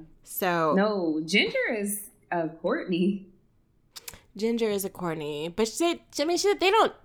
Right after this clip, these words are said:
Speaker 1: they dress like, I don't know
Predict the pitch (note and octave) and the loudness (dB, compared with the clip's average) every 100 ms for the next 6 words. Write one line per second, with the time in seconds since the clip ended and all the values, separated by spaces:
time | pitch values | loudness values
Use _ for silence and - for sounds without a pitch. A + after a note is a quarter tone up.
0 | - D4 D#4 G#3+ A#3+ C#4+ E4+ - C4+ A3+ | 0 2 2 2 6 8 8 2 6 6
1 | F#3+ E3 - - - _ _ _ _ _ | 8 4 0 -14 -20 _ _ _ _ _
2 | _ _ _ _ _ _ _ _ A#3+ D#4 | _ _ _ _ _ _ _ _ -2 2
3 | E4 A#3 G3 F3 C#3 C3+ | 4 4 4 4 2 2